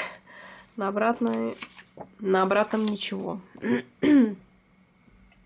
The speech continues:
Ну, ничего страшного. Ну, здесь она, конечно, да, шикарная. Хорошо, что я, я догадалась, э,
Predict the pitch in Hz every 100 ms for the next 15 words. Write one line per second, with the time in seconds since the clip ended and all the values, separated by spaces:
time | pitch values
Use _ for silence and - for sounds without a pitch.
0 | _ _ _ - - - - - - 226
1 | 247 320 453 453 - 285 381 - 247 262
2 | - 247 233 220 _ _ _ _ _ _
3 | - - - - - - _ - 254 285
4 | 240 254 262 240 226 226 214 208 208 202
5 | 190 190 - 220 240 247 202 196 202 208
6 | 262 262 233 220 208 - 214 220 208 196
7 | 190 202 214 196 - - 170 170 - -